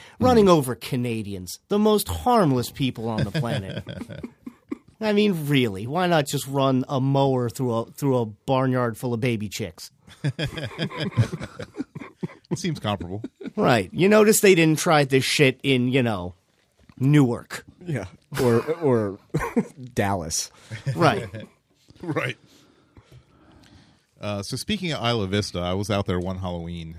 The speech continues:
Speaker 2: many, many years ago, and Isla Vista is an absolute, uh, insane place. It is just miles upon miles of college housing.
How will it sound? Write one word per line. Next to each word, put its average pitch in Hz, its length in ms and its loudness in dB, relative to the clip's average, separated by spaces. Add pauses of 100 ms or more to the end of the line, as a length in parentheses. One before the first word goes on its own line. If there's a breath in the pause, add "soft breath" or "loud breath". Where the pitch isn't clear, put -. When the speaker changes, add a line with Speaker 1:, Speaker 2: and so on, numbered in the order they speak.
(100)
Speaker 2:
many, 85 160 -12
many 85 240 -10
years 82 280 -12
ago, 78 280 -12 (160)
and 85 300 -12
Isla 107 180 -8
Vista 85 540 -12
is 80 500 -16 (720)
an 80 200 -20
absolute, 85 640 -16 (800)
uh, 76 400 -12 (120)
insane 82 420 -12
place. 78 380 -14 (360)
It 113 200 -4
is - 340 -6 (300)
just 107 540 -6 (380)
miles 135 840 0
upon 113 280 0
miles 101 380 2
of 95 140 -8
college 104 360 0
housing. 101 500 -6